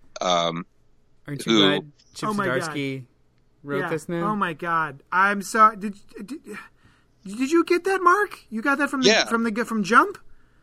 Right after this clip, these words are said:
Speaker 1: I, no, what I got it
Speaker 3: Fuck.
Speaker 1: from at the end when, but it, I didn't get it until the end, and I had to go back. But I, uh, I got it that he was, he was nuts. He was, and the guy he was talking to in the ship w-, actually wasn't there.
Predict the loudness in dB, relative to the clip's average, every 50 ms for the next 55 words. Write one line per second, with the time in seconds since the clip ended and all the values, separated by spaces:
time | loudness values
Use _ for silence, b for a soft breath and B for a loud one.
0 | _ _ -2 -2 -2 -2 -6 -8 0 2 4 4 4 2 0 -2 -4 -2 0 0
1 | 0 -2 0 -2 0 0 0 -2 -2 -4 -6 -6 -4 -6 -6 -6 -4 0 0 0
2 | 0 2 0 -2 -2 -2 -6 -4 -2 -2 -2 0 0 0 0 0 0 -2 -2 -4
3 | -6 -6 -4 -4 -2 -2 -4 -6 -8 -12 -12 -12 -8 _ -8 -6 -4 -4 -4 -4
4 | -6 -8 -10 -8 -6 -4 -2 0 0 0 -2 -2 -2 -2 -2 -4 -6 -4 -4 -6
5 | -4 0 0 0 2 0 -2 -4 _ -6 -6 -6 -6 B B B B B B B
6 | _ -2 0 2 2 2 0 0 0 0 -2 -2 -4 -4 -2 0 2 2 2 0
7 | -2 -2 -4 -4 -4 -4 -6 -8 -6 -6 -4 -2 -2 -4 -4 -4 -8 -8 -8 -4
8 | -2 -2 0 0 -2 -4 -4 -6 -8 -10 -10 -10 -10 -10 -8 -6 -6 -4 -4 -2
9 | -2 -2 -2 -2 -4 -8 -6 -6 -4 -2 -2 -4 -4 -6 -10 -8 -8 -6 -6 -6
10 | -6 -2 -2 0 2 2 2 0 0 _ _ _ _ _ _ _ _ _ -20 -20
11 | -20 -20 _ -10 -6 -4 -2 0 0 0 -2 -2 -4 -4 -6 -8 -8 -8 -8